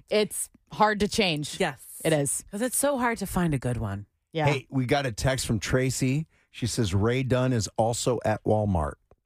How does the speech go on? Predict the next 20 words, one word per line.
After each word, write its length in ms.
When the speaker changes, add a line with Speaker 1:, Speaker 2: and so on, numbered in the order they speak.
Speaker 1:
Oh. 400
Speaker 2:
Interesting. 380
Speaker 1:
I 40
didn't 180
know 120
that. 200
I 60
thought 160
it 60
was 140
exclusively 960
T 60
J 160
Maxx 320
or 140
Marshalls. 480
Speaker 3:
What 80
about 180
Target 420
birds? 500